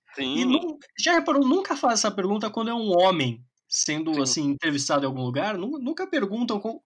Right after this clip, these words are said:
Speaker 2: como é ter filhos, né? Ou como você concilia o seu trabalho regular com o trabalho de ser pai, que dá um puta trabalho.
Speaker 1: Dá, dá um puta trabalho, mas, é, assim, não dá pra negar que o forte do trabalho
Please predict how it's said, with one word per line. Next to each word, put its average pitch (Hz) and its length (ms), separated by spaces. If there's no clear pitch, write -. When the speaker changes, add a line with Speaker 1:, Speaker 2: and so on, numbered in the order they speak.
Speaker 2:
como 220 240
é 202 140
ter 180 180
filhos, 151 640
né? 143 140
Ou 185 120
como 254 220
você 285 240
concilia 285 680
o 214 80
seu 170 200
trabalho 165 500
regular 151 560
com 302 100
o 294 40
trabalho 320 280
de 302 60
ser 359 200
pai, 247 180
que 220 120
dá 160 100
um 294 140
puta 311 280
trabalho. 135 520
Speaker 1:
Dá, 147 300
dá 113 120
um 160 80
puta 180 240
trabalho, 123 520
mas, 170 300
é, - 220
assim, 92 460
não 113 180
dá 120 120
pra 107 120
negar 101 380
que 156 580
o 104 120
forte 151 580
do 131 120
trabalho 107 760